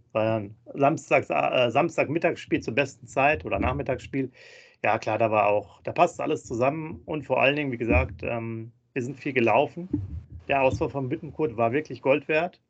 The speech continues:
weil er uns unser Spiel jetzt irgendwie auch letzten zweimal anscheinend auch mit, äh, erheblich zerstört hat. Und mit Niklas Schmidt hatten wir auch jemanden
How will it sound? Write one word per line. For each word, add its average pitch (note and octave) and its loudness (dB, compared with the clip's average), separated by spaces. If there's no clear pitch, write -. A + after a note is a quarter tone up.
weil A#2+ 0
er A#2+ 0
uns B2+ -10
unser B2+ -4
Spiel C3 -2
jetzt B2 -2
irgendwie C3 -2
auch C3+ 0
letzten - -6
zweimal A#2+ 2
anscheinend B2 -2
auch B2 -2
mit, D3 -4
äh, B2 -4
erheblich B2+ 2
zerstört C3+ 0
hat. E3 -4
Und C#3 -4
mit B2+ 2
Niklas B2+ 2
Schmidt - -4
hatten C#3 2
wir C#3 6
auch - -2
jemanden C3+ -2